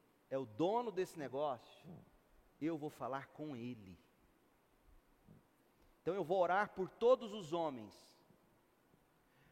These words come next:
pelos reis e por todos os que exercem autoridades. Quem são todos esses homens pelos quais eu orarei? Paulo explica.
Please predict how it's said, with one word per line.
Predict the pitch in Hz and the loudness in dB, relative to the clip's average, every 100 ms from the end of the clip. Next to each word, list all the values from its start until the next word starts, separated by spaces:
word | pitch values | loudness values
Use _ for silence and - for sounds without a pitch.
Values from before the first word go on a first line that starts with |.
| - | 2
pelos | 180 190 160 | 4 4 2
reis | 110 95 147 190 202 254 277 262 - - - - - - _ _ _ _ _ - _ - - - - | -2 -2 0 4 2 2 -4 -8 -12 -12 -14 -18 -20 -20 _ _ _ _ _ -20 _ -20 -20 -20 -4
e | 208 | -4
por | - 226 | -2 -4
todos | - - 233 269 285 240 | -4 6 12 12 12 6
os | 185 - | -4 -6
que | - | 2
exercem | 175 123 165 - 160 | 2 4 2 2 -4
autoridades. | 147 135 147 131 123 110 - | -6 -4 -6 -2 -2 -2 -2
Quem | 269 285 | -2 -2
são | - 262 254 | 4 4 4
todos | 240 233 196 190 | 6 6 6 2
esses | 196 180 151 | 2 -4 0
homens | 202 175 151 | 0 0 -6
pelos | - 170 160 | -4 -4 -4
quais | - 175 170 147 | -2 4 4 4
eu | 151 | 4
orarei? | 151 143 143 196 196 | 6 6 6 4 2
Paulo | - 156 185 | 2 2 2
explica. | - - 220 196 - | -4 -12 -12 -12 -14